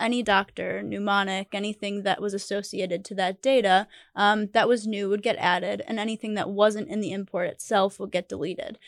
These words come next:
So it's a clean slate every time you run the import, which is really gonna help them keep that, that section clean, their data clean, and things like that.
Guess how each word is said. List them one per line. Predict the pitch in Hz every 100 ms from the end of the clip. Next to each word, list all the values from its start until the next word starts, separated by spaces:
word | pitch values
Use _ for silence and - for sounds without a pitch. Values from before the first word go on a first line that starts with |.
| -
So | -
it's | 233
a | 240
clean | - 302 294
slate | 277 - 208 196
every | 208 202 208
time | 214 190 196
you | 190
run | 196
the | 196 -
import, | 202 202 - -
which | 208 214
is | 208 202
really | 220 220
gonna | 220 196
help | 208 208 196
them | 196 196 190
keep | - 208 196
that, | 196 180 - - - -
that | 196 -
section | 294 - 262
clean, | 247 220
their | 208 190
data | 190 185 190
clean, | - 202 -
and | - -
things | -
like | - -
that. | -